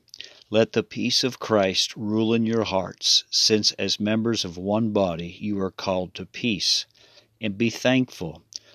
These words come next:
Let the word of Christ dwell in you richly as you teach and admonish one another with all wisdom,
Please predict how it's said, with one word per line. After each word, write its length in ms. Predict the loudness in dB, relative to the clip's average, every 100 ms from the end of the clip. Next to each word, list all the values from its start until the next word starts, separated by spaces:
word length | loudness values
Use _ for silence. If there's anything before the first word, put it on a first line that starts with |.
| _
Let 180 | -2 -2
the 100 | -2
word 340 | 0 4 4 4
of 140 | -2
Christ 440 | 0 0 2 0
dwell 340 | -2 -2 0 2
in 80 | 0
you 160 | 0
richly 520 | -2 -2 -4 -4 -4
as 260 | -2 -2 -4
you 80 | -6
teach 420 | -4 -2 -2 -2
and 120 | -2
admonish 500 | -2 -2 -2 -2 -2
one 120 | -4
another 320 | -6 -6 -6 -8
with 180 | -8
all 220 | -6 -6 -4
wisdom, 540 | -2 0 0 -4 -6